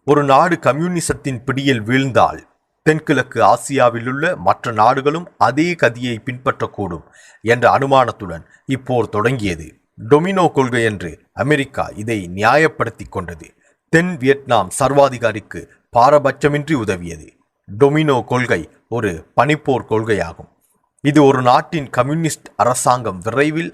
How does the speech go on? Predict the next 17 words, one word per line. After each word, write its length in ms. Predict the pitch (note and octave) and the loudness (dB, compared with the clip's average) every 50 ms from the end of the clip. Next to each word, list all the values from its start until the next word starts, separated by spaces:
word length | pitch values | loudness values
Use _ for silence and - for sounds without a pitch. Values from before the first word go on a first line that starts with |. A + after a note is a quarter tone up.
| _ _ | _ _
அண்டை 280 | - B2+ C#3 C#3+ D#3 D3+ | -6 -6 0 0 0 0
மாநிலங்களில் 720 | C#3+ C3+ B2+ C3 C3+ C#3 C#3 C#3 C#3 C#3 C#3+ C#3+ D3+ E3 E3 | 2 4 4 4 4 2 0 0 0 0 0 -2 -2 -4 -2
கம்யூனிச 540 | - - B2+ C3 D3 D#3+ E3+ E3+ E3 D#3+ - C#3 A2+ F2+ - - - - _ _ _ _ | -2 -2 -2 0 -2 -4 -4 -4 -6 -6 -4 -4 -4 -4 -6 -12 -20 -20 _ _ _ _
கையகப்படுத்தலுக்கு 920 | - C3 C#3+ D#3 E3 D#3 E3+ D3+ - C#3+ C#3 C3+ - C3 B2 A#2+ A#2 - A2+ F#2+ | -2 0 2 2 2 2 2 0 0 -4 -6 -4 -4 -6 -6 -6 -6 -6 -4 0
வழிவகுக்கும் 720 | F#2 G#2 C#3 D3+ D#3 E3 D3 D3+ D3 - - B2+ A2 F#2 | 0 2 2 4 2 4 4 2 2 2 -6 -8 -6 -6
என்று 280 | G2+ F#2+ F2+ F2 E2 D#2+ - _ _ _ | -6 -6 -6 -10 -14 -14 -16 _ _ _
பரிந்துரைத்தது. 760 | _ A2 A2 A#2 C3+ C#3 B2 A2 G2 F2 - - D#2 D2 C#2+ - _ _ _ _ _ _ _ _ _ _ _ _ | _ -2 -2 0 -4 -6 -4 -4 -6 -6 -8 -14 -18 -18 -18 -20 _ _ _ _ _ _ _ _ _ _ _ _
ஆயிரத்து 480 | - G#2+ B2 C#3+ D3 C#3 C3+ C3+ - C3+ C3 | 0 2 2 4 2 0 0 -2 -8 -8 -6
தொள்ளாயிரத்து 540 | - B2 A#2+ B2 C3 B2+ B2+ B2 B2 - G#2+ | -4 -4 0 4 4 4 4 0 -4 -10 -4
நாற்பத்தி 480 | G#2 G2+ A2+ - - C3 - - A2+ | -2 -2 -2 -2 -6 -8 -6 -4 -6
ஒன்பதில் 440 | G2 - B2 A#2+ B2 A2 - D#2 D2+ - _ _ _ _ _ _ _ _ _ | -6 -4 -2 -2 -2 -2 -2 -8 -14 -18 _ _ _ _ _ _ _ _ _
சீனா 400 | - - E3+ E3+ D#3+ C#3+ B2 G#2 F#2 E2+ | -4 0 0 0 2 2 2 2 2 0
ஒரு 200 | E2+ F#2 F2+ F2+ E2+ | -2 -6 -8 -8 -10
சோசலிச 540 | - - C#3+ D3 C#3+ - D#3 C3+ A#2+ - - | -4 0 0 0 2 2 0 -2 -2 -6 -8
நாடாக 500 | G2+ G2+ G#2 G#2+ A2 G#2 F#2 F2+ - - | -4 0 0 0 2 2 0 0 0 -4
மாறியது. 500 | F#2 F2+ - F2 E2 E2 D#2+ E2 - - - _ _ _ _ _ _ _ _ _ | -6 -4 -4 -6 -6 -8 -16 -18 -20 -20 -20 _ _ _ _ _ _ _ _ _
காலப்போக்கில் 800 | - A#2+ B2 B2+ C3+ B2 - - C#3 C#3 G#3 - - E3+ E3+ | 2 2 4 4 2 -2 -4 -4 -4 -4 -4 -6 -10 -10 -10